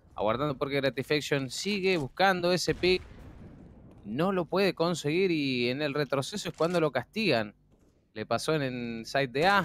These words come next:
ahora le vuelve a pasar en B. En este caso no pudieron concretar la baja, pero lo dejaron en cuarenta y ocho. Aguarda Renegades. Aguarda porque todavía sabe que tienen la defensa de los sites.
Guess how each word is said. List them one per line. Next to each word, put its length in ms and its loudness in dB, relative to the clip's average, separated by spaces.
ahora 280 0
le 60 2
vuelve 200 0
a 40 0
pasar 280 -2
en 120 -2
B. 180 -4
En 100 -8
este 180 -6
caso 220 -4
no 140 -6
pudieron 380 -2
concretar 500 -6
la 100 -4
baja, 300 0
pero 240 -4
lo 80 0
dejaron 340 -2
en 100 -6
cuarenta 320 -2
y 100 0
ocho. 360 -4
Aguarda 440 2
Renegades. 800 -2
Aguarda 340 -6
porque 300 -8
todavía 580 0
sabe 400 0
que 100 -6
tienen 460 -6
la 140 0
defensa 560 0
de 80 2
los 160 -4
sites. 560 -4